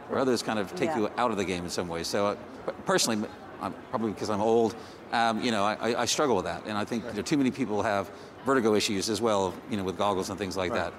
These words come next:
Speaker 1: It's
Speaker 3: Yeah.
Speaker 1: very hard to,
Speaker 2: Yeah.
Speaker 1: to watch for any length
Speaker 3: Well,
Speaker 1: of time.
Speaker 3: you know, I mean, here at the C S show, there were some really, really compelling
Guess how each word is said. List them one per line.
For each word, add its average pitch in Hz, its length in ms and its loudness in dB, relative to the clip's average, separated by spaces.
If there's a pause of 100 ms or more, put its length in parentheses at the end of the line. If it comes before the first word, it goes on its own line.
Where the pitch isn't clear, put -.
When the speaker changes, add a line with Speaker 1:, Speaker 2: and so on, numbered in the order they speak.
Speaker 1:
It's - 80 -14
Speaker 3:
Yeah. 117 80 -2
Speaker 1:
very 120 120 4
hard 113 220 2
to, 95 140 -2
Speaker 2:
Yeah. 180 200 2
Speaker 1:
to 107 100 -4
watch 104 200 2
for - 120 -4
any 98 140 2
length 98 200 -2
Speaker 3:
Well, 156 120 4
Speaker 1:
of 156 40 4
time. 147 100 4
Speaker 3:
you 139 60 4
know, 120 120 -4
I 156 40 0
mean, 151 120 0
here 165 160 4
at 143 80 4
the 127 80 2
C 131 260 2
S 160 140 2
show, 110 420 2 (680)
there 143 120 6
were 196 80 6
some 147 240 2
really, 143 400 6
really 131 640 6 (260)
compelling 127 880 0